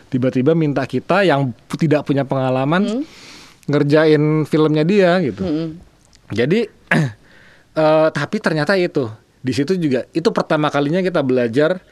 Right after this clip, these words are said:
Speaker 1: bagaimana menyatukan kepala dengan director.
Speaker 2: Hmm.
Speaker 1: Ternyata Teteh sangat senang dengan musik-musik yang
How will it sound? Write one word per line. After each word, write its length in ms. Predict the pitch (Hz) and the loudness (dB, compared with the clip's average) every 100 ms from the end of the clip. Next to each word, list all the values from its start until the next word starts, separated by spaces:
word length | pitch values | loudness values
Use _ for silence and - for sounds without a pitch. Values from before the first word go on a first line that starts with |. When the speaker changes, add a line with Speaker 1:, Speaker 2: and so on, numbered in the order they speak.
| - - - _ _ _ | -20 -20 -20 _ _ _
Speaker 1:
bagaimana 760 | 131 123 135 135 139 160 170 | -2 0 0 0 0 0 0
menyatukan 520 | 165 139 127 - - 139 | -2 -2 -4 -4 -4 -4
kepala 380 | 143 135 135 | -2 0 0
dengan 280 | 156 131 120 | 0 0 -2
director. 600 | 120 113 110 - 113 95 - | -2 -2 -4 -4 -8 -8 -2
Speaker 2:
Hmm. 240 | 196 165 | 0 0
Speaker 1:
Ternyata 240 | 165 151 196 | 0 -2 -2
Teteh 260 | 160 190 | -2 -2
sangat 340 | 190 151 147 156 | -2 -2 -4 -4
senang 300 | 165 165 196 | -4 -2 0
dengan 220 | 165 143 | 0 -2
musik-musik 600 | 139 139 151 143 131 196 | -2 -4 -4 -6 -6 -6
yang 400 | 185 156 156 156 | -4 -4 -4 -6